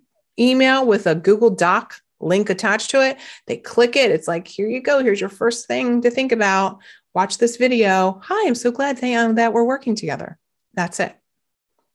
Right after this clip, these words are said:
That is the bare bones. Your email, her email, a simple contract,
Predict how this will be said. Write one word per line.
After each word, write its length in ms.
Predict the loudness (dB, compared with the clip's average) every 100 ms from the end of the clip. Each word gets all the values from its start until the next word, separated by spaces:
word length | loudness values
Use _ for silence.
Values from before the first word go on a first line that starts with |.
| _ _ _ _ -20 _ -2
That 260 | 0 2
is 140 | 0 0
the 100 | -2
bare 380 | -2 0 2 2
bones. 560 | -2 -8 -12 -16 -18 _ _ _ _ _ _ _
Your 280 | -6 2 2
email, 680 | 4 2 4 2 0 -4 -10 _ _ _
her 320 | -2 0 2
email, 680 | 2 2 2 0 -2 -4 -14 _ _ _ _ _ _ _ _ _ _ _ _ _ _ _ _ _
a 100 | -8
simple 320 | -2 0 0 0
contract, 760 | 2 0 0 0 -2 -2 -10